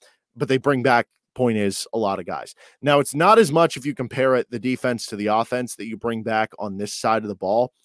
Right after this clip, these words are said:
mainly because of that defensive line. But overall, going through all that, that means Kansas returns eight of eleven starters if all those guys are back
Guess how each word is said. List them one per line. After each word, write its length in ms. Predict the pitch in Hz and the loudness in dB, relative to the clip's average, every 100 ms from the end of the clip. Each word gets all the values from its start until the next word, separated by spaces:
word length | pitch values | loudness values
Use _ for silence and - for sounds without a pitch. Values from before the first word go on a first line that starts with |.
| _ _ _ | _ _ _
mainly 460 | 107 127 127 131 131 | -4 -2 0 0 0
because 360 | 113 - 123 | 0 -2 0
of 60 | 127 | 2
that 180 | 123 110 | 0 0
defensive 480 | 123 120 123 113 101 | -2 -2 -4 -4 -6
line. 360 | 104 110 147 - _ _ _ _ _ _ _ | -4 -4 -6 -12 _ _ _ _ _ _ _
But 220 | 107 151 | 2 6
overall, 640 | 208 226 156 180 127 90 123 _ _ _ _ _ | 8 8 8 10 8 6 -2 _ _ _ _ _
going 240 | 135 143 120 | 0 2 4
through 220 | 185 190 | 6 6
all 100 | 107 | 6
that, 300 | 95 95 - _ _ | 0 -6 -8 _ _
that 100 | 135 | 2
means 240 | 156 170 151 | 2 0 -4
Kansas 580 | - 165 165 151 - - | -4 -4 -2 -4 -6 -10
returns 540 | - 143 143 139 127 - - | -8 -6 -4 -2 -4 -6 -2
eight 240 | 151 175 - | -2 -2 -4
of 80 | 135 | 0
eleven 380 | 127 131 151 | 2 2 2
starters 500 | 135 - 117 110 120 | -6 -2 0 0 -2
if 80 | - | -2
all 140 | 117 123 | -2 0
those 160 | 120 | -2
guys 240 | 127 117 110 | -2 -2 -4
are 60 | |
back 280 | 87 90 92 | -8 -8 -10